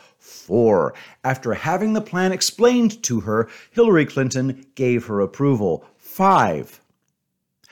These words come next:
Russian intelligence agents very quickly learned what was discussed at this Clinton campaign strategy meeting and created their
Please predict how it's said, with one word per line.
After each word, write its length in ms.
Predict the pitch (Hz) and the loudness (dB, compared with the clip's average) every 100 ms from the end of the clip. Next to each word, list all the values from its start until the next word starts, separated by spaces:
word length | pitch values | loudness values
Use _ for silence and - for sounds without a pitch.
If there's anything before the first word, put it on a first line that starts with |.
| - _ _ _ - | -20 _ _ _ -14
Russian 600 | 82 123 180 - 196 170 | 0 2 4 4 2 2
intelligence 880 | 131 107 - - 196 180 131 120 - - | 0 0 0 0 2 2 2 -2 -4 -2
agents 640 | 113 104 123 135 - - - _ | 0 0 -2 -2 -2 -4 -10 _
very 500 | 85 82 107 117 151 | -20 -2 2 4 2
quickly 580 | 160 - 202 208 - 151 | -2 0 2 2 0 0
learned 640 | 139 123 131 185 151 110 101 | 2 2 2 2 2 0 0
what 240 | 113 104 | 0 2
was 220 | 110 104 | 0 0
discussed 800 | - 90 - - 123 147 131 - - | -2 -4 -2 0 2 2 2 -2 -4
at 240 | 107 104 | -4 -4
this 240 | - 104 - | -4 -4 -6
Clinton 520 | - 147 139 127 110 | -2 0 2 2 0
campaign 540 | 117 113 104 113 107 | 0 -2 -2 -2 -2
strategy 640 | 95 - 110 165 151 98 110 | -2 0 2 2 0 -2 -2
meeting 480 | 107 104 127 196 190 - - | 0 0 0 0 -2 -14 -12
and 200 | 165 147 | -4 -2
created 640 | 135 - 143 131 120 127 90 | -2 -2 2 2 2 -2 -2
their 280 | 113 107 | -2 -2